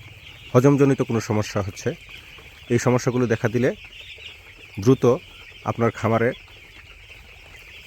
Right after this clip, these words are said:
তাপমাত্রা নিয়ন্ত্রণ করুন এবং মুরগিকে ভিটামিন বি কমপ্লেক্সের পাশাপাশি একজন ভেটেরিনারি চিকিৎসকের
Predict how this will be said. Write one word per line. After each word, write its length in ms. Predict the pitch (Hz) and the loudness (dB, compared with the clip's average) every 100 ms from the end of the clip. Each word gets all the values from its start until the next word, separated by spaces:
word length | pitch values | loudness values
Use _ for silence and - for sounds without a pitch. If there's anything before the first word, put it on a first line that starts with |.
| - - - - - - - - - - - - - - - | -20 -20 -20 -20 -20 -20 -20 -20 -20 -20 -20 -20 -20 -20 0
তাপমাত্রা 460 | 127 - 127 - 123 | 0 2 -2 0 2
নিয়ন্ত্রণ 380 | 127 127 131 | 2 2 0
করুন 300 | 123 107 131 208 - - - - - - | 0 0 0 -2 -12 -20 -20 -20 -20 -6
এবং 340 | 107 117 120 165 - - - - - - - - - | 0 2 2 0 -14 -20 -20 -20 -20 -20 -20 -14 -4
মুরগিকে 500 | 113 117 117 - 143 - - - - 95 | -2 0 0 0 -4 -4 -20 -20 -6 0
ভিটামিন 340 | 113 123 120 | 2 4 4
বি 140 | 110 | 2
কমপ্লেক্সের 460 | 131 127 120 117 123 - - | 2 0 -2 -4 -6 -4 -2
পাশাপাশি 500 | - 120 117 - 196 - - - - | 0 0 -2 -4 -6 -8 -20 -10 -4
একজন 340 | 107 117 131 - - - 92 | 0 2 0 -2 -18 -8 -4
ভেটেরিনারি 480 | 110 120 117 127 | 0 2 2 0
চিকিৎসকের 500 | 131 - - - 135 | -2 -6 -8 -6 -6